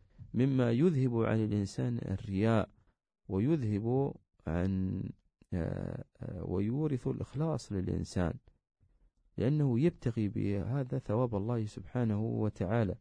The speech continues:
وكي يبعد عن نفسه النفاق. ولذلك ابن مسعود رضي الله عنه يقول: "ولقد رأيتنا يؤتى بالرجل"، أي من أصحاب النبي صلى الله عليه وسلم،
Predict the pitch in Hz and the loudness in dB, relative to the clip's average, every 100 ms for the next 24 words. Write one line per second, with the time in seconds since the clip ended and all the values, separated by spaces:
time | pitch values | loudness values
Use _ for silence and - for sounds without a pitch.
0 | - - _ _ _ _ _ _ _ _ | -10 -20 _ _ _ _ _ _ _ _
1 | _ - 95 127 131 120 113 120 151 151 | _ -8 0 2 4 2 0 -2 -2 -2
2 | 147 143 156 185 175 165 156 151 165 151 | -2 -4 -4 -2 -2 0 0 -2 -2 -4
3 | - 147 147 147 - 175 139 - _ _ | -4 -2 0 0 -2 -2 -4 -10 _ _
4 | _ _ _ _ - _ _ _ _ _ | _ _ _ _ -20 _ _ _ _ _
5 | _ _ - 101 120 135 123 - 104 101 | _ _ -6 -4 -2 -2 -2 -4 -2 -2
6 | 101 - - - - - 101 101 98 - | -2 -6 -12 -14 -12 -10 -4 -2 -2 -2
7 | 120 107 98 101 95 98 98 92 107 110 | -2 -2 -2 -2 -2 -2 -2 -2 -2 -2
8 | 98 - 123 151 - _ _ - _ _ | -4 -4 -4 -4 -8 _ _ -20 _ _
9 | - 110 127 - 113 110 110 131 - 123 | -2 2 2 0 0 0 0 0 -2 -2
10 | 127 127 135 120 117 113 110 117 135 127 | -2 -2 -2 -4 -2 -2 -2 0 0 2
11 | 98 90 87 90 82 - 98 90 85 - | 0 2 0 -2 -4 -2 -2 0 -2 -4
12 | 80 - 87 | -6 -4 -4